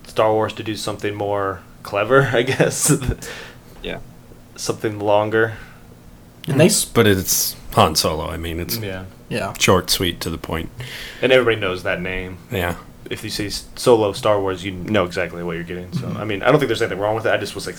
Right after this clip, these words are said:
Speaker 1: that's not what I was expecting.
Speaker 2: There's
Speaker 3: They
Speaker 2: only one thing that I do find that's wrong with it,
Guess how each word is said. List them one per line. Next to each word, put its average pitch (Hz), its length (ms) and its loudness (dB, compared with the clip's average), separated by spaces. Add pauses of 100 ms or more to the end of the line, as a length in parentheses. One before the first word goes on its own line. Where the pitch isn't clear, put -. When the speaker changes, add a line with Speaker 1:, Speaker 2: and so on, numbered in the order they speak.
(240)
Speaker 1:
that's 104 200 -2
not 113 120 2
what 98 60 0
I 85 40 -4
was 85 80 -6
expecting. 85 640 -8 (420)
Speaker 2:
There's 139 120 6
Speaker 3:
They 175 40 12
Speaker 2:
only 143 140 8
one 120 180 4
thing 120 220 4
that 110 100 -2
I 107 80 2
do 117 140 -6
find 104 340 4
that's 98 220 0
wrong 98 200 0
with 98 160 -4
it, 107 140 4